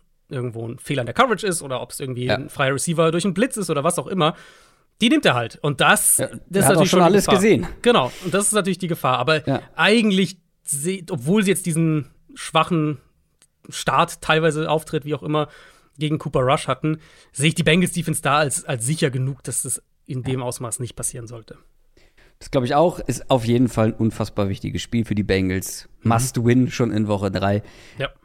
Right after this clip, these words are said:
Speaker 2: Aber die Jets sind unangenehm. Nicht unterschätzen. Die Bengals sind auswärts, Ausrufezeichen, mit viereinhalb Punkten favorisiert.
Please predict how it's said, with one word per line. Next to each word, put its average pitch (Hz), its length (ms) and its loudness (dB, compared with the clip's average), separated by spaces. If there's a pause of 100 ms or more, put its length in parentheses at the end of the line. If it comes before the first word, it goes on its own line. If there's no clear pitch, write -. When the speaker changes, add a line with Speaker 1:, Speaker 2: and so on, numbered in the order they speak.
(120)
Speaker 2:
Aber 220 460 4
die 226 140 2
Jets - 580 0
sind 156 260 2
unangenehm. 101 880 0 (640)
Nicht 139 220 -2
unterschätzen. 131 560 -2
Die 92 60 -2
Bengals 135 360 2
sind 120 140 -2 (100)
auswärts, 139 840 4 (140)
Ausrufezeichen, 143 720 -2
mit 131 140 0
viereinhalb 127 540 0
Punkten 127 340 -2
favorisiert. 117 1120 2